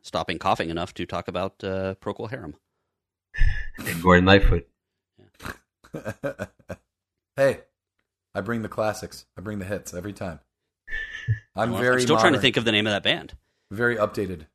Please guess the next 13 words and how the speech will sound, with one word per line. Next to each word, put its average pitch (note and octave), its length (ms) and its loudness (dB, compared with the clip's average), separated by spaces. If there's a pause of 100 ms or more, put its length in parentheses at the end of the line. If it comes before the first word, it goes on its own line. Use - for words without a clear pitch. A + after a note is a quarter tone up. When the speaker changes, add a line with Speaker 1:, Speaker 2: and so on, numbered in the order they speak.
(440)
Speaker 1:
<sighs> - 40 -20
It - 800 -20
was, A2 80 -16
like, C#3+ 100 -10
a C#3 60 -6
huge B2 320 -6
band A2+ 200 -2
in, G2 80 -4
like, F2 140 -8
nineteen F#2 220 -6
seventy-one F#2 380 -6
in E2 100 -8
England. E2 360 -12